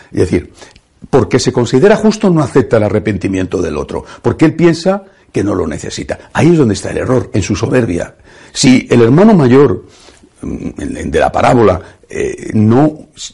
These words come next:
hubiera tenido ese concepto de sí mismo, que es el concepto que tenían los fariseos y que tan magistralmente, eh, dibuja Jesús, seguramente no habría tratado así a su hermano pequeño.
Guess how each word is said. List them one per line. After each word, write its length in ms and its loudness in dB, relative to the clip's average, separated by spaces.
hubiera 400 2
tenido 500 2
ese 240 -2
concepto 560 -2
de 120 -2
sí 180 0
mismo, 380 2
que 80 -6
es 100 -6
el 80 2
concepto 400 -2
que 120 -4
tenían 320 2
los 120 -2
fariseos 520 0
y 60 -16
que 120 -2
tan 200 -2
magistralmente, 1080 -4
eh, 220 -10
dibuja 420 -2
Jesús, 480 -6
seguramente 800 -2
no 260 -2
habría 300 2
tratado 440 -2
así 380 -4
a 80 -6
su 160 -4
hermano 320 -2
pequeño. 480 -2